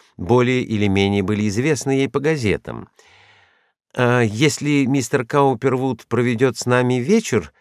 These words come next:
сказала спустя некоторое время миссис Картер, — то нам следовало бы пригласить Гресс Диминг". Гресс Диминг была фавориткой полковника.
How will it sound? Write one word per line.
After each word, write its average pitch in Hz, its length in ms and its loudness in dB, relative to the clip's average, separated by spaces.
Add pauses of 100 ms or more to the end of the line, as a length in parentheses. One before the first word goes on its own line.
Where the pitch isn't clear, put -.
(140)
сказала 92 480 0
спустя 98 480 -2
некоторое 92 560 -2
время 90 460 0 (180)
миссис 104 420 0
Картер, — 90 520 -4 (340)
то 113 160 4
нам 117 640 2
следовало 113 760 2
бы 110 200 2
пригласить 113 880 -4 (300)
Гресс 117 580 2
Диминг". 117 800 -6 (500)
Гресс 104 560 2
Диминг 107 760 -4
была 101 420 0
фавориткой 104 760 0
полковника. 107 960 -8